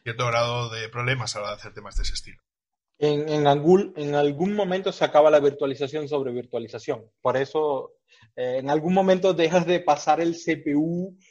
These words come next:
Speaker 2: eh, la virtualización del C P U y ya llega como un fin, que creo que está bien, pero ya en unos próximos años veremos cosas locas.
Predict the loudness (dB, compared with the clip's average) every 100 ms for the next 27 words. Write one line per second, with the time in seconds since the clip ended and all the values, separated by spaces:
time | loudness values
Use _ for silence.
0 | _ 0 2 4 4 2 0 -2 -4 -6
1 | -4 -6 -6 -10 -4 0 0 0 -2 0
2 | 0 2 0 0 0 0 0 -2 -4 -4
3 | -4 -6 -8 -18 -20 _ 0 0 2 0
4 | 0 -2 -2 2 4 4 2 0 -8 -6
5 | -2 0 0 0 0 0 -2 -8 -10 -6
6 | -6 -6 -8 -4 -4 -4 -6 -6 -6 -8
7 | -8 -6 -6 -4 -6 -6